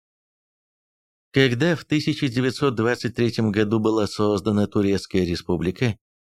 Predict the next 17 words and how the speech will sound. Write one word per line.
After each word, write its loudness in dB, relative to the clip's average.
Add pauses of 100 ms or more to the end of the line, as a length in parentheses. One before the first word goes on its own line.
бывшая 0
Османская -2
империя -2
распалась -2
на 0
множество -2
стран 0 (540)
без 2
учёта 0
культуры 0
этих -6
народов, -2 (440)
их 0
этнических -2
особенностей, 0 (400)
религиозных 2
верований -2